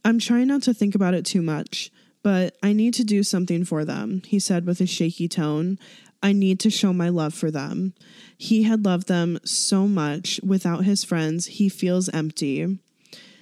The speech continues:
Jimin feels such sympathy for the handsome man. He wanted to help him feel better, even if it's only a little bit. "I can make the bears for your friends. Five will take a while, but I can have them done by tomorrow if I work diligently."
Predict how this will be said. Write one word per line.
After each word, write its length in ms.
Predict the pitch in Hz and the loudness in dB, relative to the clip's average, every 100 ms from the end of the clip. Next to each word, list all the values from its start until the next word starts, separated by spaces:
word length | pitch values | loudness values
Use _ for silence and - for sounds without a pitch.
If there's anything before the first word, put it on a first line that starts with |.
| _ _ _ - | _ _ _ -6
Jimin 400 | 196 233 254 277 | 0 2 2 2
feels 280 | 262 240 233 | 2 2 2
such 440 | - 214 226 - - | 2 2 2 0 -4
sympathy 580 | - 208 196 196 190 170 | 0 2 2 0 0 0
for 120 | 196 | 0
the 100 | 180 | 0
handsome 440 | 180 175 185 196 175 | 2 0 2 0 0
man. 420 | 156 151 160 190 - _ _ | 0 0 -2 -6 -10 _ _
He 180 | - | 2
wanted 300 | 220 190 196 | 4 4 2
to 60 | 220 | 2
help 160 | 220 233 | 2 2
him 120 | 226 | 0
feel 200 | 214 180 | 2 2
better, 420 | 170 165 165 190 - | 2 2 0 -2 0
even 240 | 214 202 | 0 2
if 140 | 220 226 | 2 0
it's 140 | 202 | 0
only 260 | 202 190 190 | 0 0 2
a 60 | 190 | 2
little 260 | 175 160 | 0 -2
bit. 300 | - 156 - - - _ - - - _ | -2 -4 -6 -12 -20 _ -20 -20 -20 _
"I 120 | 202 214 | 0 2
can 160 | 254 | 2
make 160 | 247 233 | 2 2
the 80 | 240 | 2
bears 300 | 175 185 - | 4 2 2
for 100 | 202 | 2
your 140 | 190 | 2
friends. 520 | 185 160 - 190 190 - - _ | 2 -2 -2 -4 -6 -8 -18 _
Five 360 | - 208 240 | 0 2 4
will 80 | 285 | 2
take 240 | 269 208 202 | 2 2 2
a 40 | |
while, 380 | 196 180 180 180 | 2 2 2 0
but 160 | 190 | 0
I 80 | 180 | 0
can 160 | 185 196 | 2 2
have 200 | 190 185 | 2 2
them 180 | 214 196 | 0 2
done 260 | 180 175 | 0 0
by 160 | 175 170 | 0 -2
tomorrow 540 | - 202 165 151 156 | 0 0 0 0 -2
if 160 | 160 180 | -2 0
I 80 | 180 | 0
work 240 | 165 - | 0 -2
diligently." 840 | - 165 165 175 110 139 139 175 | -2 0 0 -2 -2 -4 -4 -6